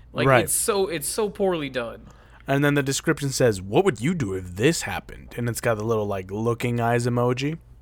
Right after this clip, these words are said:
Speaker 1: It doesn't, oh God.
Speaker 2: And then
Speaker 1: I
Speaker 2: first
Speaker 1: mean
Speaker 2: top comment says, "It's the vaccine."
Speaker 1: Oh,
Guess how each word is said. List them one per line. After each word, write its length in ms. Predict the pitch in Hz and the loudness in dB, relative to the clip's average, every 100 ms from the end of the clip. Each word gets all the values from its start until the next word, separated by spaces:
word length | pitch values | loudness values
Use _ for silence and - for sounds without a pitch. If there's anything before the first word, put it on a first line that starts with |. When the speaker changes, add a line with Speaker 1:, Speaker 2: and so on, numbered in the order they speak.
| - - - | -20 -20 -10
Speaker 1:
It 160 | 175 | -6
doesn't, 460 | 180 262 233 220 - | -2 -2 -2 -6 -8
oh 60 | 160 | -12
God. 340 | - - - - | -12 -14 -6 2
Speaker 2:
And 120 | 139 | 4
then 80 | 151 | 4
Speaker 1:
I 20 | |
Speaker 2:
first 260 | - 170 165 | 8 8 8
Speaker 1:
mean 60 | 175 | 6
Speaker 2:
top 260 | 160 160 | 6 6
comment 320 | - 127 110 101 | 4 2 0 0
says, 340 | 113 110 104 - - - - - | 2 2 0 -10 -20 -20 -20 -12
"It's 200 | - 143 | -8 -6
the 140 | - 104 | -6 -6
vaccine." 720 | 98 104 117 - 156 90 - - - - - | -2 -2 -2 -4 -4 -4 -10 -20 -20 -20 -20
Speaker 1:
Oh, 60 | - | -18